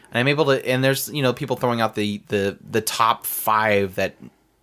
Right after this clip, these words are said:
these are the only ones that you need to watch, and the rest are just crap. Being able to come in there and say,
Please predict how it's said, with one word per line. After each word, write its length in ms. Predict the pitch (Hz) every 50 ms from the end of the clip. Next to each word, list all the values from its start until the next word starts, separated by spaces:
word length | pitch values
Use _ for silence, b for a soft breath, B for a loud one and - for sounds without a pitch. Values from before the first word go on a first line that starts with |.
| - - - _
these 280 | 175 160 135 143 139
are 40 | 156
the 100 | 135 135
only 180 | 131 131 127 123
ones 120 | 123 123
that 40 | 117
you 80 | 117 117
need 80 | 110
to 60 | 110
watch, 300 | 104 104 104 101 104 -
and 80 | - 104
the 60 | 95
rest 220 | 101 101 - - 104
are 20 |
just 220 | 95 98 92 -
crap. 260 | - - 90 - - - B B B B B B B B B B B B B B _ _
Being 200 | 120 143 151 165
able 120 | 170 147 131
to 60 | 131
come 140 | - 143 135
in 60 | 131
there 100 | 131 123
and 100 | 117 110
say, 360 | - 123 117 110 110 107 107